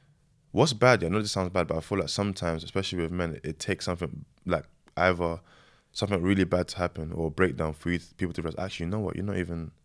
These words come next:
good." But I just feel like as, as men, maybe we just think certain things. Like, I know I do it, which is not good art. You know what? It is what it is. Just kinda brush that, or just, like, even with grief, at times I'll be like, "Nah, listen, this is,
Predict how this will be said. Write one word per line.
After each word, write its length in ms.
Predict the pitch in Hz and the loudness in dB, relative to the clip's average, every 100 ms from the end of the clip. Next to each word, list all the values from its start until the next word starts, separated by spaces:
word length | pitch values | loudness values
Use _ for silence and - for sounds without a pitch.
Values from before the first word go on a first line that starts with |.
| _ _ _ _ _ | _ _ _ _ _
good." 120 | - 80 | -4 2
But 100 | 85 | 4
I 40 | |
just 140 | 95 | 4
feel 120 | - 92 | 4 2
like 80 | |
as, 140 | 76 82 | 2 0
as 180 | - 82 | -2 0
men, 240 | 92 85 82 | 2 0 2
maybe 160 | 92 90 | 0 0
we 100 | 85 | -2
just 200 | 82 - | -4 -4
think 160 | 82 | -4
certain 240 | - 80 80 | -2 -4 -2
things. 380 | 85 82 82 - | -6 -6 -6 -4
Like, 120 | 80 | 6
I 80 | 101 | 8
know 140 | 95 | 8
I 160 | 85 90 | 4 2
do 180 | 82 | 2
it, 160 | 80 67 | -6 -4
which 200 | 87 - | -4 -2
is 60 | 87 | -2
not 160 | 85 | -2
good 160 | - 80 | -2 -4
art. 180 | 78 80 76 | -6 -8 -8
You 100 | 82 | -4
know 140 | 85 | -4
what? 280 | 82 - - - - - - - - - _ _ | -4 -6 -10 -10 -20 -20 -20 -20 -20 -20 _ _
It 100 | - | -10
is 180 | 82 85 | -4 -2
what 120 | 85 | -2
it 80 | 76 | -2
is. 140 | 80 78 | -4 -6
Just 220 | 87 - | -6 -4
kinda 320 | 87 82 78 - _ _ _ - 76 | -4 -4 -4 -8 _ _ _ -12 -4
brush 240 | 80 - | -4 -4
that, 140 | - 76 | -4 -4
or 240 | 76 76 73 | -4 -6 -6
just, 420 | 80 76 - - | -6 -4 -6 -6
like, 280 | 78 76 - | -8 -8 -6
even 260 | 107 110 | -2 0
with 180 | 90 78 | -2 -4
grief, 260 | 73 95 - - - | 0 0 -2 -10 -14
at 140 | 78 | -6
times 260 | 98 90 82 | 0 0 0
I'll 80 | |
be 100 | 80 | -4
like, 160 | 80 73 | -4 -4
"Nah, 220 | 82 80 | -4 -4
listen, 380 | 80 85 - 78 | -4 -6 -6 -8
this 180 | 78 - | -8 -8
is, 160 | 78 | -10